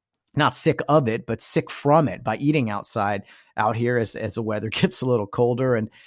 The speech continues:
you just see these, like, inconsistencies. And I've mentioned it a lot on the podcast throughout the last few months, but I gotta say, California, it, it just seems we drag our feet with everything.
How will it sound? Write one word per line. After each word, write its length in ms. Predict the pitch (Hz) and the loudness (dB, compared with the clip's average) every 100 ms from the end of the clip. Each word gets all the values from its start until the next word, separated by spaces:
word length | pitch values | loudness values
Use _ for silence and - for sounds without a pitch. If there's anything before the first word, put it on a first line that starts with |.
| - - _ | -20 -20 _
you 100 | 139 | -2
just 300 | 131 220 - | 0 -2 -2
see 160 | 226 185 | -2 -2
these, 280 | 170 123 | -2 -2
like, 220 | 127 117 143 | -2 -2 -2
inconsistencies. 1080 | 147 - 110 - 117 - 117 - 78 78 - | -2 -2 -6 -6 -6 -6 -8 -8 -10 -10 -8
And 100 | 90 | -6
I've 140 | 107 | -2
mentioned 360 | 139 139 113 104 | -2 -2 -4 -4
it 120 | 98 | -4
a 80 | 80 | -4
lot 380 | 92 87 - - _ _ _ - | -2 -2 -2 -10 _ _ _ -10
on 120 | 92 | -8
the 80 | 82 | -6
podcast 640 | 87 78 - 87 78 - | -2 -2 -2 -2 -2 -4
throughout 300 | - 82 85 | -2 -2 -2
the 100 | 87 | -6
last 280 | 87 90 - | -4 -4 -4
few 160 | - 82 | -6 -4
months, 300 | 82 82 - | -4 -6 -4
but 140 | 90 | -4
I 60 | 90 | -2
gotta 280 | - 160 131 | 0 2 0
say, 380 | - 117 104 - _ - _ _ - | 0 0 0 -6 _ -20 _ _ -2
California, 760 | 175 233 - 123 131 117 98 - | 2 4 2 2 4 4 0 -8
it, 240 | - - _ _ _ _ _ _ _ - | -18 -20 _ _ _ _ _ _ _ -10
it 180 | 147 - | -8 -4
just 300 | 202 180 - | -4 -4 -4
seems 300 | 175 139 117 | -2 -2 -4
we 100 | 117 | -4
drag 300 | 127 131 127 | -2 -2 -2
our 100 | 113 | -6
feet 260 | - 120 | -4 -4
with 160 | 98 95 | -2 -4
everything. 500 | 95 95 73 73 | -2 -4 -6 -12